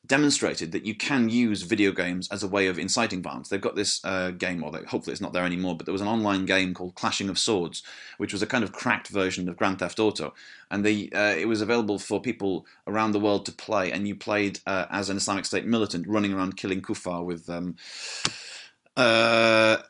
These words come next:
assault rifles, and it was a way of kind of preparing and training people for the, uh, what would happen when they eventually got to Syria. They also have posters that are mocked up, uh, Call of Duty posters, which have militants on them that say, "This is our Call of Duty." So,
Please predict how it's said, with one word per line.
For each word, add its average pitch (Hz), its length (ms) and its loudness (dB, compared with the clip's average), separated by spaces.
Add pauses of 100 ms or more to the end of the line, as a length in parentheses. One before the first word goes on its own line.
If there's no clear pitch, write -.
(120)
assault 117 260 4
rifles, 85 580 -2
and 123 160 4
it 123 80 4
was 123 120 4
a 123 100 4
way 127 80 8
of 117 80 0
kind 120 140 0
of 104 100 -10
preparing 131 600 0
and 107 100 0
training 123 420 2
people 98 240 -4
for - 160 -6
the, 98 300 -2
uh, 95 260 0
what 101 200 -2
would 104 100 -4
happen 98 340 -4
when 92 140 -2
they 95 140 -4 (120)
eventually 95 280 -4
got 90 180 -6
to - 220 -6
Syria. 87 500 0
They 120 140 4
also 139 240 6
have 104 240 -4
posters 104 520 -2
that 76 160 -4
are 95 60 -2
mocked 101 340 -2
up, 90 140 -4 (140)
uh, 92 120 -2
Call 110 260 2
of 101 60 0
Duty 117 220 0
posters, 85 440 -8
which 101 180 -2
have 104 280 -2
militants 101 280 -2
on 92 100 0
them 90 140 -4
that 90 120 -4
say, 85 200 -2
"This 90 180 -2
is 87 100 -2
our 85 160 -6
Call 92 140 -2
of 82 80 -8
Duty." 98 240 -2
So, 107 220 0